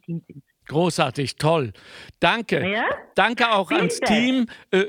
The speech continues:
Speaker 2: schöne
Speaker 1: Danke.
Speaker 2: Woche noch, schönen Abend. Dankeschön,
Speaker 1: Ja,
Speaker 2: Frau
Speaker 1: Ihnen
Speaker 2: Lippisch.
Speaker 1: auch und einen schönen Abend noch. Bitte
Speaker 2: Dankeschön.
Speaker 1: gerne, ja. Danke,
Speaker 2: Wiederhören.
Speaker 1: wiederhören.
Speaker 2: Gunda Lipic von der Schuldnerberatung Niederösterreich, äh,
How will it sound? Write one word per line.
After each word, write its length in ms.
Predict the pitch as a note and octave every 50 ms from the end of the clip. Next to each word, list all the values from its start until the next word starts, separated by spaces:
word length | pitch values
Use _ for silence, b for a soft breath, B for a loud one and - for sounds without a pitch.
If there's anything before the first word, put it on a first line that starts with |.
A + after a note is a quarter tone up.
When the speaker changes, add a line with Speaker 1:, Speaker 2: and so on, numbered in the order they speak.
| -
Speaker 2:
schöne 360 | - - - A#3 A#3+ A#3+ A3+ A3
Speaker 1:
Danke. 140 | G#3+ -
Speaker 2:
Woche 280 | C4 G3+ A3 A3+ A#3 A#3+
noch, 260 | A3+ G#3 G#3+ G#3 -
schönen 420 | - - G#3+ G#3 G#3 G3+ G3 G3 F#3+
Abend. 600 | F3 D#3 D3+ F3 F#3 G#3 G#3+ G3 - - - b b b b b b b b b b -
Dankeschön, 460 | F3 E3+ F#3 F3 G3 E3+ - - F3+
Speaker 1:
Ja, 60 | E3+
Speaker 2:
Frau 160 | - - E3+ D#3
Speaker 1:
Ihnen 80 | D3+ -
Speaker 2:
Lippisch. 260 | - C#3+ G4+ F#4 A#3+
Speaker 1:
auch 220 | A#3 B3 C#4 - -
und 100 | E4+ C#4+
einen 220 | F#4 F4 G4+ -
schönen 180 | G#4 G4+ D#4+ C4
Abend 200 | A3 A3 A3 A3
noch. 100 | G#3+ -
Bitte 120 | F#4 G#3
Speaker 2:
Dankeschön. 380 | - - - G3 - F#3+ F#3+ D#3
Speaker 1:
gerne, 100 | D3 D#3
ja. 80 | F#3+ - B4 - -
Danke, 160 | - D4+ -
Speaker 2:
Wiederhören. 540 | F#3 E3+ F3+ E3+ D#3 - D4+ D4+ D#3 - C#4+
Speaker 1:
wiederhören. 460 | E4 E4+ F4 D#4 D4 D4 D4+ D#4 D4+ D#4 B B B B B B B B B B B B B B -
Speaker 2:
Gunda 260 | G#3 A3+ G#3+ G#3+ G#3
Lipic 440 | F3+ F#3 F3+ - E3 D#3 C3 - -
von 180 | - D#3+ D#3
der 180 | D3+ D#3 D3+ C#3
Schuldnerberatung 1500 | - - - F3+ F#3 F3+ - _ - F3 D#3+ D#3 D3 C3 - D3 B2+ C3+ C3 C3 C3 B2+ - - D3 C3+ C3 C3+ C3
Niederösterreich, 1200 | B2+ C3 C#3 C3 D3 D3 C#3+ B2 A#2 A2 - - C#3+ A2+ A2+ A#2+ A#2+ B2+ C3+ - - - - - b b b b b b b b b b _ -
äh, 260 | B2+ A#2+ A#2+ A#2+